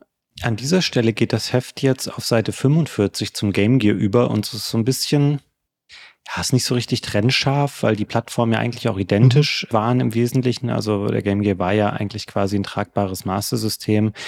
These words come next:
Speaker 1: und deswegen hätte man die Spiele hier auch teilweise austauschen können. Oder dann tauchen die einfach hier auch nochmal auf. Also da kommt dann auch nochmal Sonic. Dann komischerweise ist auf dem Game Gear Streets of Rage zwei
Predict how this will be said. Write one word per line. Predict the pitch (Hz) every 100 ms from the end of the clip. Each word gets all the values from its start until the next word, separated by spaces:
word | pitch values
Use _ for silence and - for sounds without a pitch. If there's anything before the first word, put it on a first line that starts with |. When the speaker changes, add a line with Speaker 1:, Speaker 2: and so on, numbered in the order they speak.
| - -
Speaker 1:
und | -
deswegen | 98 - 104 110 110
hätte | - 98 107
man | 107
die | 98
Spiele | 95 - 101
hier | 107
auch | 101
teilweise | - 104 101 98
austauschen | 98 104 - 104 87 90
können. | - 98 98 110 - - -
Oder | - 95
dann | 95
tauchen | - 101 104
die | 110
einfach | - 101 95
hier | - -
auch | -
nochmal | 95 - 147 139
auf. | 120 123 127 -
Also | - 95
da |
kommt | 92 107 113
dann | 117
auch | - -
nochmal | 101 120 156 147
Sonic. | - 123 131 135 - - - - - -
Dann | 87 110
komischerweise | - 139 139 135 123 123 127 127 -
ist | - - - -
auf | -
dem | 101
Game | 95 92 131
Gear | 170 170
Streets | - - 139 127
of | -
Rage | 110 - -
zwei | - - 120 127 113